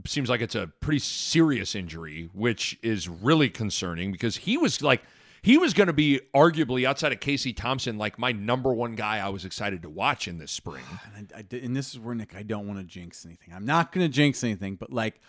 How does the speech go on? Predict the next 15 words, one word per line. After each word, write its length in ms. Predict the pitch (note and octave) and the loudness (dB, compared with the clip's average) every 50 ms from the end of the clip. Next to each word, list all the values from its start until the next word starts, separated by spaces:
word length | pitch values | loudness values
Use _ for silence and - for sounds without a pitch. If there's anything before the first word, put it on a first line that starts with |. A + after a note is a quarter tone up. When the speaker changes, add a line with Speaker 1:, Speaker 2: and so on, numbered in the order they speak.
| _ _ _ _ _ _ - | _ _ _ _ _ _ -6
Speaker 2:
I 240 | A2+ A#2 A#2+ C3+ D3 | -4 -2 0 0 0
am 320 | D#3 D#3 D#3 D3+ D3 C3+ | -2 -2 -2 -4 -4 -6
worried. 760 | C3+ C3+ D3 D3 C3+ B2+ A#2 G#2 F2+ E2 E2 E2 E2 - - _ _ _ _ _ _ _ _ _ | -4 -2 0 2 2 2 0 0 -4 -6 -12 -16 -18 -20 -20 _ _ _ _ _ _ _ _ _
He 180 | _ - A2 A2 | _ -8 -8 -6
was 140 | G#2+ G#2 A2 | -6 -6 -6
our 140 | G#2+ G#2 G#2 | -4 -4 -4
number 380 | G#2 G#2 G#2+ G#2+ A2+ A2+ B2 B2 | -4 -6 -4 -4 -4 -4 -4 -4
one 300 | A#2 A#2 A#2+ A#2+ A#2+ A#2+ | -4 -4 -2 -2 -2 -4
recruit 560 | A#2 - _ - - B2 A#2+ A2+ A2 A2 _ | -4 -6 _ -10 -6 -4 -2 -2 -4 -4 _
guy. 500 | - G#2+ G#2 G#2 G#2 G#2 G2+ G2+ G#2 G#2 G2+ | -6 -6 -4 -4 -4 -4 -4 -4 -4 -4 -6
Like, 380 | F#2+ F#2 F2+ F2+ F2 _ _ _ _ _ _ _ _ _ _ _ - | -6 -8 -10 -10 -12 _ _ _ _ _ _ _ _ _ _ _ -20
I 120 | - - A2+ | -20 -20 -18
just 240 | - - A#2 - - | -18 -18 -18 -18 -18
got 180 | - A2 A2 - | -18 -20 -20 -18
this 180 | - G#2 F#2 | -18 -20 -20